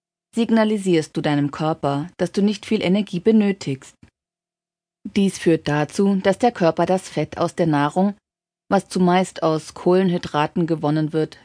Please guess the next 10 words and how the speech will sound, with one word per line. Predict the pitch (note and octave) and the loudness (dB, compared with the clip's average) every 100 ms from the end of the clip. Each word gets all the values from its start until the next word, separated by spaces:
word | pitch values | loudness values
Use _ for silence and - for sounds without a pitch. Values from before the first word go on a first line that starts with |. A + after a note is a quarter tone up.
| _ | _
gar | G3+ G3 | 0 2
nicht | G#3 G3+ - | 2 0 -4
zur | - - | -2 0
Energiegewinnung | F3 F#3+ F3+ F3 F#3 D#3+ F#3+ | 0 0 -2 -2 0 0 0
abbaut, | - F3 - C#3+ C#3+ - _ _ _ _ _ A3 | -2 -4 -2 -2 -2 -8 _ _ _ _ _ 0
sondern | G#3+ A3 | 2 2
schlicht | A3 F3+ F3+ - | 0 -2 -2 -2
als | F3+ F#3 - | -2 -2 -2
Reserve | A3 F3 E3 D#3 D3+ | 0 2 2 2 -2
anlagert, | D3 D3+ C#3+ C#3 C#3+ - | -2 -2 -2 -2 -4 -6